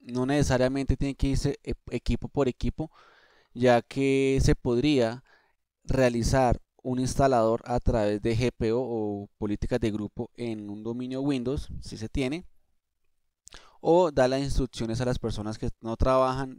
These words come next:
dentro de la compañía y no est-, están dentro del dominio, que descargue el paquete y con un instructivo de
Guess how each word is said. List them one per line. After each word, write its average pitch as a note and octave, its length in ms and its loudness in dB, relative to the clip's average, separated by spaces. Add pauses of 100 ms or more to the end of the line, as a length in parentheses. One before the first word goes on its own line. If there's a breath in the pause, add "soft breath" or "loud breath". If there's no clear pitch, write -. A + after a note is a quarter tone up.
dentro A#2+ 320 -4
de A2 60 -4
la G#2+ 100 -2
compañía B2 560 -6
y G#2 80 -8
no G#2 120 -10
est-, - 200 -20
están B2 280 -6
dentro B2+ 240 -2
del C3+ 80 -6
dominio, C#3+ 380 -6 (600 soft breath)
que A#2+ 300 2
descargue B2+ 360 2
el C#3 80 -4
paquete D3 580 -2 (160)
y D3+ 600 -4
con C3 160 -4
un B2+ 100 -8
instructivo A2 720 -6
de C#3 300 0